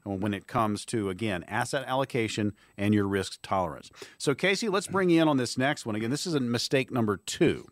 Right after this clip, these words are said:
All right, failing to diversify your portfolio. We talk about it all the time, uh, but really, I mean, folks, you've gotta be careful here, especially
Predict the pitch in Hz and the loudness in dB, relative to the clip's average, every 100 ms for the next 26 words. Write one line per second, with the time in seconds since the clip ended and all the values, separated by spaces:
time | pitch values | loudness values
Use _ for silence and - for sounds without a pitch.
0 | _ - - _ 101 107 - - 175 233 | _ -20 -20 _ -2 -2 -2 0 2 4
1 | 233 185 147 143 156 - 139 135 131 120 | 2 0 0 0 0 -2 0 0 2 -4
2 | - 120 104 - 127 123 117 117 175 202 | 0 -2 0 0 2 2 0 0 0 0
3 | 160 135 123 117 117 104 95 143 120 107 | 0 0 2 2 2 0 -8 -2 0 0
4 | 104 101 - - _ 117 117 110 110 95 | -2 -6 -14 -20 _ -2 0 0 -2 -4
5 | 113 165 143 117 110 110 92 127 120 - | 2 4 6 4 2 0 2 2 2 -4
6 | - 117 113 110 123 127 113 - 123 110 | -8 -10 -8 0 2 2 -4 -2 -2 -2
7 | 110 113 107 107 - - 185 240 - 120 | -2 -2 -2 -6 -10 -2 2 2 0 -6
8 | 80 | -10